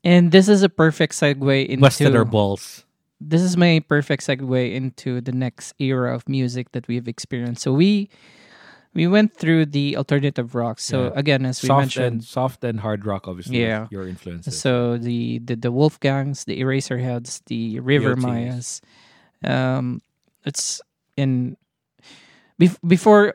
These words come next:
Speaker 1: I go to the second one, let's, let's talk about River Maya.
Speaker 2: Mm.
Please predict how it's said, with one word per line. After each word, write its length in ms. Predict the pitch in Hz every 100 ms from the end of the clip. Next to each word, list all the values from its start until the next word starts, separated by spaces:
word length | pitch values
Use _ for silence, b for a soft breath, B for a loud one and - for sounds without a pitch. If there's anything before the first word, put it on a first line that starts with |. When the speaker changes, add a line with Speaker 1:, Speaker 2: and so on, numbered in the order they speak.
| -
Speaker 1:
I 80 |
go 180 | 156 170
to 140 | 156 139
the 100 | 143
second 320 | - 131 139
one, 140 | 131
let's, 220 | 147 160 -
let's 200 | 180 196
talk 200 | - 226
about 280 | 190 156 135 - _ _
River 280 | 139 135 123
Maya. 360 | 127 120 123 147 _ _ _ _
Speaker 2:
Mm. 280 | 117 110 85